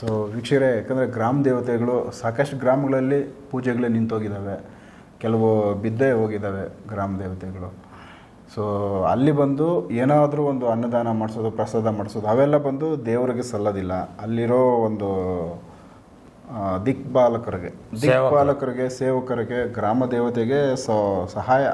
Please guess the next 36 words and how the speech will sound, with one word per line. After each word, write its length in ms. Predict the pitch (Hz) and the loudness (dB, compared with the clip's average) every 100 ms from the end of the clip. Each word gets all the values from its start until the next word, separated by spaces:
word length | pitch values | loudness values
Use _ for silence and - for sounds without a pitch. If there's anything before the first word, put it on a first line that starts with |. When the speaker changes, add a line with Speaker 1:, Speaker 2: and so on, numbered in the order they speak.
| - | -2
Speaker 1:
ಅವರು, 380 | 101 104 104 98 | -4 -2 -2 0
ಅವ್ರ 180 | 104 110 | 0 0
ಕಡೆಯಿಂದ 300 | 117 110 107 | -2 -2 -4
ಪ್ರೊಟೆಕ್ಷನ್ 600 | 98 104 104 98 - 92 | -4 -4 -4 -6 -10 -10
ಅವ್ರಿಗೆ. 240 | 90 104 | 0 4
Speaker 2:
ಸೇವಕರು 340 | 123 139 131 123 | 4 4 2 2
ಇರ್ತಾರೆ 200 | 107 85 | 0 -2
ಅವರು. 480 | 78 73 - - - | -8 -10 -16 -12 -2
Speaker 1:
So 120 | 101 | 2
ಅವ್ರಿಗೆ 320 | 104 113 113 | 2 2 4
ಆಹಾರ 320 | 107 113 101 | 4 4 -2
ಸಿಗ್ಬೋದು, 440 | 95 95 90 90 - | -4 -8 -6 -8 -6
ಸಿಗುತ್ತೆ, 340 | 98 90 139 | -8 -6 -6
but 420 | 127 110 208 185 | -6 -4 -4 -2
ತಾಯಿಗೆ, 520 | 107 110 113 107 98 | 2 2 2 0 0
ದೇವರಿಗೆ 360 | 98 110 107 101 | 2 2 2 -2
ಸಿಗಲ್ಲ. 320 | 104 92 92 110 - - - - | -4 -4 -4 -6 -10 -20 -20 -12
ಅಲ್ಲಿ 280 | 95 92 85 | -6 -6 0
ದೇವ್ರಿಗೆ 320 | 107 151 147 | 4 4 2
ಸಿಗ್ಬೇಕು 420 | - 123 127 120 120 | -4 -6 -4 -4 -4
ಅಂದ್ರೆ 360 | 117 139 160 - - - | -4 -6 -8 -14 -20 -10
ಅಲ್ಲಿ 260 | 92 98 95 | -6 -6 -6
ಹೋಮಗಳು, 560 | 95 117 127 110 113 | -2 2 2 2 0
ಯಜ್ಞಗಳು, 600 | 104 104 107 110 104 107 | 0 0 0 0 0 -2
ಬೆಂಕಿ 480 | 120 107 110 113 131 | -6 -4 -4 -4 -4
ಮುಖಾಂತರನೇ 680 | 117 107 101 98 95 98 147 | -4 -4 -6 -8 -6 -6 -4
ಅದಾಗೆ 480 | 135 98 92 90 85 | -4 -4 -4 -6 -4
ಅವ್ರಿಗೆ 360 | 95 95 92 | -4 -2 -4
ಆಹಾರ. 320 | 87 95 90 87 - - - - - | -4 -4 -4 -4 -8 -18 -20 -20 -12
So 80 | 92 | -6
ಇದೊಂದು 440 | 104 120 131 131 | -2 0 0 0
ಕ್ಲಾರಿಟಿ 460 | 123 120 110 117 117 | 0 2 4 2 -2
ಬಂದೈತೆ 480 | 107 101 95 92 107 | -4 -4 -4 -4 -4
ಈ 140 | 101 | -4
ಒಂದು 220 | 104 101 | -4 -4
ವಿಚಾರ. 260 | 98 104 104 | -4 0 0